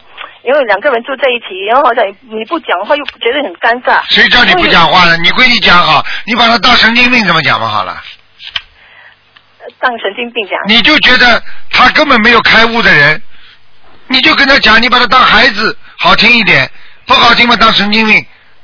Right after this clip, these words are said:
Speaker 2: 她要生气嘛，让她生气，你会跟她讲，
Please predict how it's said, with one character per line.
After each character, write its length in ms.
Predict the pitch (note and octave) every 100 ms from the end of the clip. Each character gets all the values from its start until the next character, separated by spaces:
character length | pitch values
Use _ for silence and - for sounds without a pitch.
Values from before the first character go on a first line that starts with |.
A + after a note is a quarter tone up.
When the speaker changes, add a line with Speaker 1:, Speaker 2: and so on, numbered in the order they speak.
| - -
Speaker 2:
她 140 | C4
要 80 | B3
生 200 | - A#3
气 100 | G#3
嘛， 80 | G3+
让 160 | G3+ F#3
她 120 | F#3+
生 180 | G3 F#3+
气， 100 | D#3
你 80 | E3
会 160 | E3+ A3+
跟 140 | -
她 80 | G#3
讲， 260 | E3 C3+